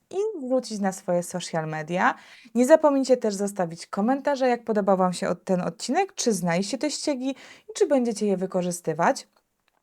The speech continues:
No i oczywiście subskrybujcie ten kanał, jeśli tego jeszcze nie robicie,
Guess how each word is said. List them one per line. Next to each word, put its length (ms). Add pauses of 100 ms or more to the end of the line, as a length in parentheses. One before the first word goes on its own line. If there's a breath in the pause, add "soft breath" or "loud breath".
(120)
No 120
i 100
oczywiście 460
subskrybujcie 560
ten 180
kanał, 260
jeśli 260
tego 260
jeszcze 420
nie 140
robicie, 520